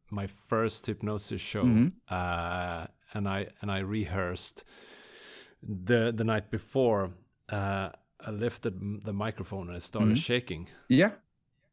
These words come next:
Speaker 1: And I was like, "Oh, this is not good," because nobody wants to be hypnotized by a nervous hypnotist.
Speaker 2: Yes.
Speaker 1: So I contact-, contacted another hypnotist to help
Speaker 2: Mm-hmm.
Speaker 1: me with that. And,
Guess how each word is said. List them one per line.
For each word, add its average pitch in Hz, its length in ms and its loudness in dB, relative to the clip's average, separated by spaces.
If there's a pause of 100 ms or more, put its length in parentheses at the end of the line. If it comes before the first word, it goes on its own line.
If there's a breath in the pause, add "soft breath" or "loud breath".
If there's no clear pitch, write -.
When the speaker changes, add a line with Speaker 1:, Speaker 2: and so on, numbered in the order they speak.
(220)
Speaker 1:
And 107 100 -2
I - 20 -2
was 98 180 -6
like, 90 160 -4 (340)
"Oh, 90 240 -6 (320)
this 101 160 0
is 95 140 -10
not 90 280 -6
good," 87 280 -4 (140)
because - 260 -2
nobody 113 380 4
wants 98 240 0
to 92 80 -8
be 101 80 -4
hypnotized 95 520 -4
by 92 280 2
a 110 100 -4
nervous 98 680 0
hypnotist. 110 500 0
Speaker 2:
Yes. 110 220 6
Speaker 1:
So 101 120 2
I 95 160 2
contact-, 107 520 -2
contacted 110 640 2 (240 loud breath)
another 127 460 6
hypnotist 101 680 0
to 95 60 -2
help 107 160 0
Speaker 2:
Mm-hmm. 127 100 2
Speaker 1:
me 90 280 0
with 92 180 -6
that. 92 280 -2
And, 95 260 -2